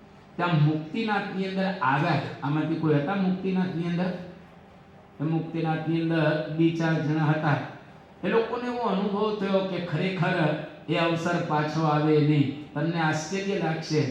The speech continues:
કે મુક્તિનાથની અંદર આપણે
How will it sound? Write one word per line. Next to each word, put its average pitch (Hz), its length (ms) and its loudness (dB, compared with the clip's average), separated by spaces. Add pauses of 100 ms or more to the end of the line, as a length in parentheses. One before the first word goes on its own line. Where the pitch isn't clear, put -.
(640)
કે 190 140 0 (580)
મુક્તિનાથની 185 1040 2
અંદર 185 300 2 (1900)
આપણે 175 360 0